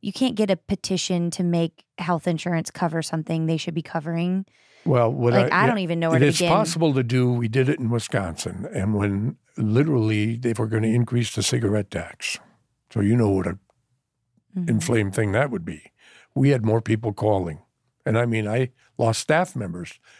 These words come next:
Speaker 2: having them stay late to make phone calls to our patients. And then we had the patients their family members who saw the change in them, their friends who saw the change in them, we had every one of them,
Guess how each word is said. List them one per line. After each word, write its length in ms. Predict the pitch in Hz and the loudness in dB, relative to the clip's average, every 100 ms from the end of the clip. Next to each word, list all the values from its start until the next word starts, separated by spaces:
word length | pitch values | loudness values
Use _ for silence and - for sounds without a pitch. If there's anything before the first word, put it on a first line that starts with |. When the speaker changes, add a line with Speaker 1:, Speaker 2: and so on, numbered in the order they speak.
| _ | _
Speaker 2:
having 320 | - 120 131 113 | -2 0 0 0
them 140 | 101 | -2
stay 400 | - - 127 123 | -4 0 0 2
late 420 | 101 127 147 - - _ _ | 2 2 0 -6 -20 _ _
to 80 | 117 | -2
make 220 | 113 107 | 0 0
phone 220 | - 139 165 | 0 0 0
calls 340 | 104 92 110 | -2 -4 -4
to 100 | 123 | -2
our 120 | 113 | -2
patients. 520 | 107 147 143 - - - - - - | 0 0 -2 -8 -18 -20 -20 -20 -6
And 120 | 110 | -2
then 100 | 101 | 2
we 100 | 101 | 4
had 180 | 110 110 | 4 2
the 60 | 104 | -2
patients 640 | - 131 156 202 226 - _ - - _ | 0 0 2 0 0 -4 _ -20 -20 _
their 120 | 117 104 | -2 -2
family 480 | - 127 151 170 | 0 2 2 2
members 340 | 127 135 143 107 | 2 2 0 0
who 100 | 127 | -2
saw 240 | 131 135 | 2 2
the 120 | 110 | 2
change 380 | 107 123 147 190 | 0 0 2 2
in 100 | 190 | 2
them, 260 | 196 220 247 - - - | 2 2 0 -8 -6 0
their 140 | 120 | 0
friends 420 | - 127 185 185 | 2 2 2 2
who 100 | 139 | -2
saw 200 | 117 110 | 0 0
the 140 | 101 117 | 0 -2
change 340 | - 107 117 | 0 0 0
in 100 | 101 | 0
them, 220 | 104 123 - - - - | 0 -2 -6 -20 -16 -2
we 180 | 135 120 | 2 4
had 120 | 127 | 4
every 180 | 123 127 | 2 2
one 220 | 120 139 | 2 2
of 120 | 135 | 2
them, 260 | 110 95 | 0 -2